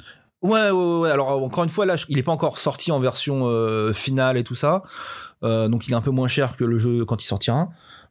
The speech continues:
Mais, euh, ouais, non, j'ai pas regretté, mais, euh, je sais plus combien, j'avais mis vingt balles, je crois, c'était, euh... Alors, il faut, c'est mieux d'y jouer avec un ami que d'y jouer tout seul. Donc, si vous avez des amis qui veulent y jouer ou qui vous proposent d'y jouer, allez-y.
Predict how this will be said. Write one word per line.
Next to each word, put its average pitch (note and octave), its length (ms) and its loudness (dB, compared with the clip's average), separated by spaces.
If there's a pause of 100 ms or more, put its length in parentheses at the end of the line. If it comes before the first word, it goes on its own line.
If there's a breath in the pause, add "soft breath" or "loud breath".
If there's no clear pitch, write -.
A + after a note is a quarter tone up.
Mais, C3 260 0
euh, C#3+ 100 2
ouais, G3 160 2
non, B3+ 100 0
j'ai G#3+ 120 -2
pas G#3 140 -2
regretté, F#3 360 0
mais, E3 200 2
euh, B2+ 280 0
je A#2 80 -2
sais - 60 -8
plus - 100 -12
combien, C3 240 0
j'avais C#3 120 2
mis A#2 140 0
vingt B2 140 2
balles, C#3 160 2
je C#3+ 80 -10
crois, C#3 160 -2
c'était, B2+ 220 -2
euh... B2 180 0 (1080 soft breath)
Alors, C#3 160 0
il D3 80 0
faut, C#3+ 160 -2
c'est C#3+ 140 0
mieux D#3+ 100 2
d'y E3 100 2
jouer D3 160 2
avec C#3+ 140 0
un D3 80 0
ami C#3+ 220 0
que C#3+ 80 0
d'y B2+ 140 2
jouer B2+ 120 2
tout B2 120 -4
seul. C#3+ 220 2
Donc, B2 180 -2
si C3 100 -2
vous B2 80 2
avez B2 100 2
des A#2+ 120 2
amis B2+ 180 2
qui B2+ 160 -4
veulent A#2+ 160 2
y A#2 60 0
jouer B2 180 2
ou B2+ 60 2
qui B2+ 100 -2
vous A2+ 60 2
proposent A2+ 220 0
d'y A2+ 60 2
jouer, A#2+ 160 2
allez-y. A2+ 380 0